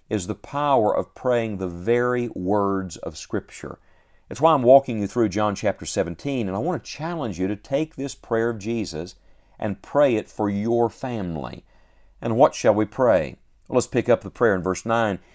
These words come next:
Jesus says, "I pray for them. I pray not for the world, but for them which thou hast given me,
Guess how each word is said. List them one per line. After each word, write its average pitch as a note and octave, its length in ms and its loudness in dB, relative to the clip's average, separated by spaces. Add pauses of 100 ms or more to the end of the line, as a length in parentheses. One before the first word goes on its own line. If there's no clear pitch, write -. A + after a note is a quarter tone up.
(160)
Jesus A#2+ 460 -2
says, A2 160 -2
"I G2+ 140 0
pray B2+ 300 4
for G2 180 -4
them. C#2+ 320 -12 (600)
I - 80 -2
pray D3 220 2
not A2 300 4
for - 120 -6
the F#2 60 0
world, G2 640 2
but - 120 -4
for - 140 -6
them G#2 460 -2
which F2+ 180 -4
thou G2 220 2
hast F2+ 180 -6
given G#2 380 -4
me, B2 180 -10